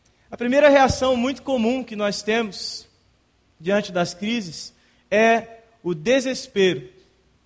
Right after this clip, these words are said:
e a precipitação. Veja o contexto de Gideão. Ele estava inserido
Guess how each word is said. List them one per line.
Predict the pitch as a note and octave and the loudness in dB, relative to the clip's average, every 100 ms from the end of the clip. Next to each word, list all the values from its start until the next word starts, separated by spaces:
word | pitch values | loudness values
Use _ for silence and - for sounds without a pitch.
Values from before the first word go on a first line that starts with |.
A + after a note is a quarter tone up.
| _ - | _ -10
e | E3+ F3+ | -2 2
a | F#3+ F#3+ F#3+ - - - _ _ | 6 4 2 -6 -20 -20 _ _
precipitação. | G#3 A3 A3 G3+ G3+ - F#3 - C#3+ B2 _ _ _ _ _ _ _ _ _ _ _ _ _ | 2 2 2 -6 -10 -6 -6 -6 -10 -10 _ _ _ _ _ _ _ _ _ _ _ _ _
Veja | D#3 A#3+ D4 C#4+ | 2 6 6 6
o | C#4+ | 4
contexto | C4+ C4 B3+ C4+ C4+ - A3+ | 2 2 8 8 8 2 -8
de | A3 | -8
Gideão. | A3 A3+ A#3 A#3 C#4 C#4+ - - _ _ _ _ _ _ _ _ - | -6 2 4 6 6 2 -6 -20 _ _ _ _ _ _ _ _ -4
Ele | G#3 A#3+ | -2 -2
estava | A3+ C4 C#4+ C#4 C4 C4+ B3+ | 2 6 8 8 6 4 4
inserido | B3+ - B3+ A#3 B3+ D4 D4+ | 0 4 6 6 4 0 -2